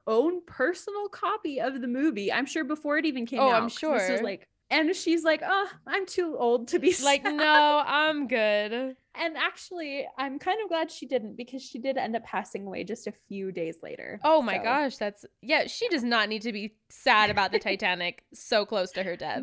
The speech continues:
Speaker 1: No. She passed away in nineteen ninety-eight at the age of a hundred and five, with
Speaker 2: Oh my
Speaker 1: the last
Speaker 2: goodness.
Speaker 1: twenty-five years of her life being her most productive years,
Speaker 2: You know,
Speaker 1: which is just
Speaker 2: it is
Speaker 1: crazy.
Speaker 2: never too late then.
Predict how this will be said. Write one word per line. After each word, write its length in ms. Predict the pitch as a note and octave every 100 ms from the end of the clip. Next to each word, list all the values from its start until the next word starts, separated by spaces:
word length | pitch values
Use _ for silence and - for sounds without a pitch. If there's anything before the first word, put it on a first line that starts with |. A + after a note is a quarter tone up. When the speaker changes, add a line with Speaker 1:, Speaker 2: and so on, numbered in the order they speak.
| C4+
Speaker 1:
No. 760 | C4+ A#3 A#3 A#3 A3 G3 F3 A#3+ - -
She 160 | -
passed 320 | D4 C4 C4 E4+
away 180 | C#4+
in 80 | C4
nineteen 400 | G#3+ G#3 G#3 C4
ninety-eight 640 | A#3+ A#3 C4 - F#3 F3 -
at 60 | F#3
the 140 | F#3
age 120 | F#3
of 80 | -
a 40 | G3+
hundred 440 | - G#3 A3+ A#3
and 160 | A#3+ A#3+ -
five, 460 | - - - - A3+ _ _ _ _ -
with 160 | A3
Speaker 2:
Oh 100 | A3+
my 180 | C4+ A3+
Speaker 1:
the 100 | G#3
last 340 | G3 F3+ G3+ -
Speaker 2:
goodness. 200 | A3 -
Speaker 1:
twenty-five 720 | B3+ D4+ F4+ F#4 E4 D4+ D#4
years 260 | C#4+ C#4 C4+
of 140 | B3
her 140 | B3 A#3
life 340 | A3 G3+ G3 - _ _
being 240 | A#3 A3+ G#3+
her 160 | A3+
most 420 | G#3 G#3 A3+ -
productive 800 | - C4 G3 F3+ - - - - - _ _
years, 400 | G3+ F3+ - -
Speaker 2:
You 80 | D#4+
know, 120 | A4+
Speaker 1:
which 160 | F4 -
is 220 | G#3+ -
just 240 | - - -
Speaker 2:
it 100 | C4+
is 160 | A3+ G#3
Speaker 1:
crazy. 140 | A3+
Speaker 2:
never 320 | A3+ A#3+ C#4+
too 240 | D4+ - C#4
late 320 | A3+ F#3 F#3+
then. 500 | F#3 F3+ F#3 B3 A#3+